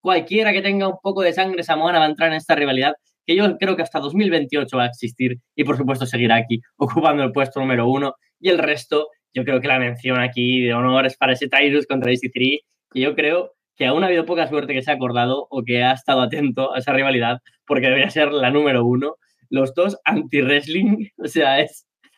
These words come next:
el, el concepto opuesto a, a disfrutar del wrestling es poder, eh, ver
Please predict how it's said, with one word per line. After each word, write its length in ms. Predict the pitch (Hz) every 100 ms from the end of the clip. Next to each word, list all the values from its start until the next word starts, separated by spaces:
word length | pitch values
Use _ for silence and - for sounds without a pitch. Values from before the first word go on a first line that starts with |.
| -
el, 380 | 175 226 175 175
el 100 | 165
concepto 420 | 147 143 185 185
opuesto 440 | 170 165 170 - 170
a, 400 | 135 123 120 117 - _ _ -
a 120 | 120
disfrutar 460 | 120 123 131 - 143
del 140 | 165
wrestling 340 | 156 180 202 -
es 120 | 147
poder, 400 | 147 143 151 -
eh, 160 | 131 120
ver 280 | 123 131